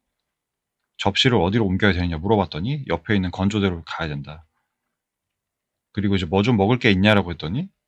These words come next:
접시하고 컵, 사과 중에 사과를 건넸다. 이런 식으로 이제 직접 판단하는, 어, 로봇이 점차, 어, 나오고 있다라고 합니다. 그럼 이제 개개인의 가정에 이제 보급이 되면 우리가 예전에 영화에서 봤었던 형태대로, 그쵸?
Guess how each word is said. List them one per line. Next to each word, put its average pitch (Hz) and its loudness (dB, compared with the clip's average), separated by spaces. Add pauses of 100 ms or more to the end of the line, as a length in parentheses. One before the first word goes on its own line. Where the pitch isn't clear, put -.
(140)
접시하고 98 0
컵, 139 -8
사과 156 -2
중에 98 -4
사과를 151 -4
건넸다. 73 -12 (300)
이런 127 0
식으로 123 -2
이제 92 -4
직접 - -4
판단하는, 175 0 (420)
어, 80 -6
로봇이 95 -4
점차, 69 -10
어, 73 -12
나오고 82 -6
있다라고 78 -10
합니다. 87 -14 (580)
그럼 107 -2
이제 101 -2
개개인의 143 2
가정에 143 2
이제 101 0
보급이 135 0
되면 101 2
우리가 107 0
예전에 123 2
영화에서 104 0
봤었던 104 -2
형태대로, 120 -4 (460)
그쵸? - -8